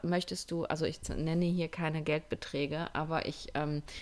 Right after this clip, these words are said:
mit allem Drum und Dran zahle, habe ich fünfzig Prozent, ähm, meines Gewinns versteuern müssen in Deutschland. Ähm, dafür, dass ich dort nicht lebe, dass ich dort nichts nutze, dass ich, ähm, nicht profitiere,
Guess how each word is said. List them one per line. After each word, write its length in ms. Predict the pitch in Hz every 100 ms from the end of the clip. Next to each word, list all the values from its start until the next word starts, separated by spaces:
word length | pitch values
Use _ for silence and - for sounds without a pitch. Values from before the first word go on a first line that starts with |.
| -
mit 240 | 165 202 -
allem 280 | 160 175 180
Drum 200 | 175 170
und 100 | 160
Dran 260 | 151 165
zahle, 540 | 165 156 156 156 - 160
habe 120 | 156
ich 80 | -
fünfzig 360 | 180 - -
Prozent, 500 | - - 151 156 - -
ähm, 280 | 147 147 147
meines 400 | 143 147 147 -
Gewinns 380 | 151 151 165 -
versteuern 580 | - - 143 147 143 135
müssen 260 | - 127
in 120 | 120
Deutschland. 560 | 123 123 - 143 156 190 - - - -
Ähm, 280 | 160 165 165 -
dafür, 260 | 180 175 190
dass 160 | 180
ich 140 | 185 -
dort 220 | 175 175
nicht 240 | 208 -
lebe, 320 | 165 165 185 180
dass 200 | 165 -
ich 80 |
dort 240 | - 160 -
nichts 340 | 196 - -
nutze, 440 | 175 165 - 185 180
dass 260 | 165 -
ich, 360 | - 170 - -
ähm, 220 | - 160 160 - - -
nicht 460 | 185 269 - -
profitiere, 1040 | - 226 - 220 - 185 185 185 202 226